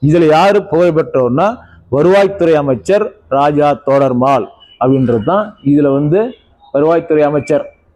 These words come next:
அப்படின்றது இதுல வந்து முக்கியமானது. அடுத்தது பாத்தீங்கன்னா, இதுல வந்து பாத்தீங்கன்னா, இரண்டாம் சந்திரகுப்தர், நவரத்தினங்கள்ன்றதுல இரண்டாம் சந்திரகுப்தர்ல இவங்க யாருன்னா, எட்டு வந்து இவங்க வந்து புலவர்கள்.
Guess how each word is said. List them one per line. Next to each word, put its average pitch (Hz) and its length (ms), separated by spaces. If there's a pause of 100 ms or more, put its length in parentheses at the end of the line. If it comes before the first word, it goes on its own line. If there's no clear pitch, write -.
(120)
அப்படின்றது 147 460
இதுல 160 320
வந்து 156 280
முக்கியமானது. 143 720 (460)
அடுத்தது 196 360
பாத்தீங்கன்னா, 165 600 (280)
இதுல 190 400
வந்து 175 80
பாத்தீங்கன்னா, 131 680 (800)
இரண்டாம் 190 560
சந்திரகுப்தர், 156 800 (100)
நவரத்தினங்கள்ன்றதுல 160 1300
இரண்டாம் 160 400
சந்திரகுப்தர்ல 143 760
இவங்க 180 360
யாருன்னா, 135 640 (140)
எட்டு 151 460
வந்து 160 640
இவங்க 143 260
வந்து 147 180 (120)
புலவர்கள். 143 580